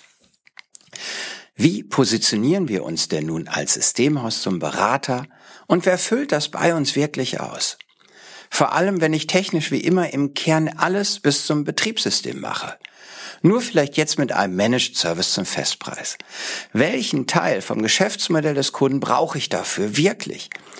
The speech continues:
Oder sind wir eher Technologieberater, die für eine Art Fundament sorgen? Noch ein Beispiel. Im Umfeld von Microsoft Teams sind wir sehr schnell in Arbeitsabläufen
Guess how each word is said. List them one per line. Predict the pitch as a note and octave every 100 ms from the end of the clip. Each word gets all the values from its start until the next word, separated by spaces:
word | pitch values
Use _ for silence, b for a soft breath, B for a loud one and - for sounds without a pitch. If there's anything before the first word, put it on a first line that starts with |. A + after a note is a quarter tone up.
| B B -
Oder | G#3+ B3 - - - _
sind | - A#2+ C#3+
wir | A2+ -
eher | A#2 A2+
Technologieberater, | G2+ - - - - C3 E3+ B2+ A2 A#2 A#2+ A#2
die | G2+ G2+
für | A2 -
eine | - -
Art | - G2+ A#2 - B B
Fundament | - - B2+ A2 F2 E2+ D2+
sorgen? | - A1 A1 - - - - -
Noch | A3+
ein | F#3+ A#2+
Beispiel. | F2+ D#2 - - - B B B B B B B B B
Im | E3 D#3+
Umfeld | A3+ C4 - E3+ -
von | B2
Microsoft | B2 C3+ A2+ - - -
Teams | - D3 C#3+
sind | G2+ F#2
wir | G2
sehr | F2 A2 B2
schnell | - A2+ A2
in | - - A2+ -
Arbeitsabläufen | C3+ D#3+ D#3 - - C3+ C#3+ E3 F#3+ B